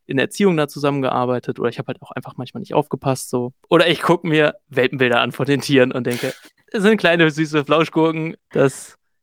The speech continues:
gehört dazu, wenn man Tiere hat, dass Chaos passiert. Und dann versuche ich da ein bisschen drüber zu stehen und ja, bei jedem Chaos, es passiert einfach Chaos. Oder ich, manchmal macht man dann nochmal ein lustiges Video für Instagram und sagt,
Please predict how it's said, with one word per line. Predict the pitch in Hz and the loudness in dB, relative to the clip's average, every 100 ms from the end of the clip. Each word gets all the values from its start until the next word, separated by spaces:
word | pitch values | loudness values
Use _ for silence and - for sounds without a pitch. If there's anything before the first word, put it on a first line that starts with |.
| _ | _
gehört | - 143 151 165 | 0 2 2 2
dazu, | 143 - 156 147 | 0 0 -4 0
wenn | 143 | 0
man | 135 | -2
Tiere | - 170 156 135 | 0 -2 -2 -4
hat, | 147 - | -6 -6
dass | 135 | -10
Chaos | - 147 147 156 - | -8 -6 -4 -6 -8
passiert. | - - 190 214 214 _ - _ | -10 -6 -4 -4 -4 _ -20 _
Und | 147 131 | -6 -4
dann | 127 | -4
versuche | 135 135 135 | -4 -4 -6
ich | - | -4
da | 127 | -4
ein | 120 | -4
bisschen | 131 - | -8 -14
drüber | - 139 | -6 -6
zu | - | -6
stehen | - 123 120 | -6 -4 -2
und | 123 - - - - - - - _ _ _ _ - _ | -6 -10 -20 -20 -20 -20 -20 -20 _ _ _ _ -20 _
ja, | - - 196 - - - - - - - | -12 -10 -10 -12 -16 -20 -20 -20 -20 -10
bei | - | -4
jedem | 127 139 | 0 2
Chaos, | 131 - 135 131 127 - - - - - | 0 0 2 2 0 -4 -12 -16 -12 -12
es | 131 | -8
passiert | 135 - 123 | -8 -6 -6
einfach | - - | -8 -12
Chaos. | - - 151 - - - | -18 -18 -18 -20 -18 -4
Oder | 147 147 | 2 2
ich, | 135 - - _ - | 0 -10 -18 _ -12
manchmal | 131 135 123 | -8 -2 0
macht | 120 123 - | 0 -4 -4
man | |
dann | 120 117 117 _ _ _ _ - | -2 -2 -4 _ _ _ _ -8
nochmal | 123 120 | -4 -2
ein | 120 | -2
lustiges | 120 123 120 117 | -2 -2 -4 -4
Video | 139 139 127 | 0 0 0
für | 120 | -2
Instagram | 127 135 123 120 120 | -4 -2 -2 -2 -2
und | 117 | -2
sagt, | 117 117 - | -4 -6 -14